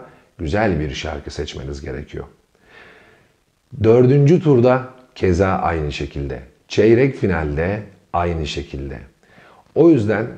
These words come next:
bu tavsiyelerimi lütfen bir sağ kulağınızdan sokup sol kulağınızdan çıkartmayın. Benden size tavsiyeler. Bu arada hani diyelim ki yarışmaya girmek istiyorsunuz. "Ya Sergio biz senin tavsiyelerine güveniyoruz." diyenler varsa,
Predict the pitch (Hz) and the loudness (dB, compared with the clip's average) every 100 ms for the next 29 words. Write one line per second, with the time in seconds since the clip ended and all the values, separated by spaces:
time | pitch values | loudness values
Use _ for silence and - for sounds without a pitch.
0 | - _ _ _ 87 104 139 151 123 98 | -20 _ _ _ -8 0 0 2 0 -2
1 | - 90 82 73 71 92 127 - 90 - | -2 -2 -2 -4 -4 -4 -4 -4 -4 -6
2 | - - 131 - - - 80 80 82 73 | -8 -6 -6 -8 -10 -4 -4 -4 -6 -6
3 | 69 69 65 62 62 - 117 - 92 80 | -8 -8 -8 -10 -10 -8 -10 -6 -6 -6
4 | 71 62 60 73 113 170 - - _ - | -8 -10 -12 -8 -6 -6 -10 -20 _ -14
5 | - - - - - - - - 80 82 | -10 -10 -10 -12 -12 -14 -20 -10 -8 -6
6 | 76 78 - 78 78 - 73 - 85 147 | -6 -6 -6 -4 -6 -6 -8 -2 2 4
7 | 190 185 78 - - _ _ _ - _ | 4 0 -4 -10 -20 _ _ _ -20 _
8 | 98 127 123 - - - - - - 85 | 0 0 0 -4 -18 -20 -20 -20 -6 2
9 | 120 147 147 147 127 131 139 143 143 135 | 4 4 4 4 4 2 2 4 4 4
10 | 143 131 - - 95 - 110 - - - | 2 0 -2 0 0 0 -4 -6 -16 -20
11 | - 117 107 143 135 95 95 110 131 120 | -2 0 2 2 2 2 2 0 0 0
12 | 113 120 113 107 113 107 101 101 98 101 | 2 2 2 4 6 6 4 2 2 2
13 | 101 85 76 - - 92 110 110 104 98 | 2 2 -2 -12 -10 0 2 2 2 2
14 | 95 87 - | 2 0 -4